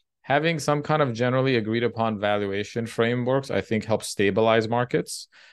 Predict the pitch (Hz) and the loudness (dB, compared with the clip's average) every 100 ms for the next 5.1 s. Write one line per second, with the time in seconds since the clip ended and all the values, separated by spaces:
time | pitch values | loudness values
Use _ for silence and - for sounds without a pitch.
0 | _ 104 - 113 107 104 110 107 107 98 | _ -6 0 2 4 4 4 4 2 2
1 | 101 107 107 101 90 101 101 104 104 98 | 0 0 0 0 -4 -2 0 2 4 4
2 | 92 87 123 135 127 120 113 - 92 90 | 2 0 2 4 4 4 0 -4 -10 -8
3 | 92 117 120 110 110 110 107 104 95 101 | -4 0 2 4 4 4 4 0 -2 -2
4 | 95 90 87 98 101 107 101 98 98 98 | -2 -2 -2 -2 0 0 2 2 2 0
5 | 92 | -4